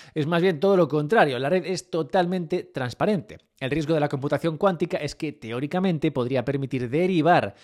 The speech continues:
la clave privada de algunos tipos específicos de claves públicas que se ha conocido que tienen Bitcoin. Es decir, podría apropiarse de una cantidad importante de Bitcoin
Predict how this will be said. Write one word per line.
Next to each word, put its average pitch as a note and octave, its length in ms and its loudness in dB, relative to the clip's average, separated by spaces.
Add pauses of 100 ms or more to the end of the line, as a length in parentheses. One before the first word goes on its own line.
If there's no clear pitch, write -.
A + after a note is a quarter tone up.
(200)
la B2 180 -6
clave D3+ 280 0
privada D#3+ 400 2
de C#3 60 0
algunos C3+ 320 -4
tipos D3 320 -4
específicos D#3 640 0
de A#2+ 100 -6
claves C3+ 320 -2
públicas G3 540 0
que G#3+ 160 -6
se G3+ 140 -2
ha F3+ 80 -2
conocido E3+ 480 -2
que C#3 80 -6
tienen A#2 320 -6
Bitcoin. A2+ 380 0 (340)
Es B2 180 -6
decir, C3+ 380 0 (240)
podría C3+ 300 -2
apropiarse D#3+ 600 -2
de C#3 60 -4
una C#3+ 140 -8
cantidad B2+ 300 -4
importante B2+ 480 -2
de D3 80 2
Bitcoin C#3 340 0